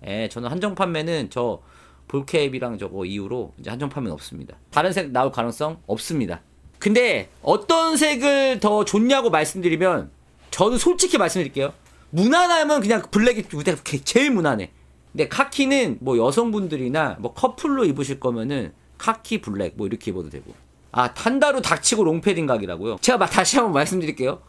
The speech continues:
이거 뭐 엄청 추운데 이거 입는다고 갑자기 땀이 나고 그러진 않습니다. 이 요즘 같은 날씨에는 충분히 입을 수 있다. 어깨는 이게 여러분들, 이게 이, 여기가 조금 두툼해요. 그래서 어깨가 좀 있어 보이게 보이는 거예요.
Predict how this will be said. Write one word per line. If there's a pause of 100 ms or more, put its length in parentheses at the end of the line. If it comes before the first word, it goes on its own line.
(400)
이거
뭐
엄청
추운데 (560)
이거
입는다고 (120)
갑자기
땀이
나고
그러진
않습니다. (300)
이
요즘
같은
날씨에는
충분히
입을
수
있다. (400)
어깨는
이게
여러분들, (440)
이게
이, (380)
여기가
조금
두툼해요.
그래서
어깨가
좀
있어
보이게
보이는
거예요.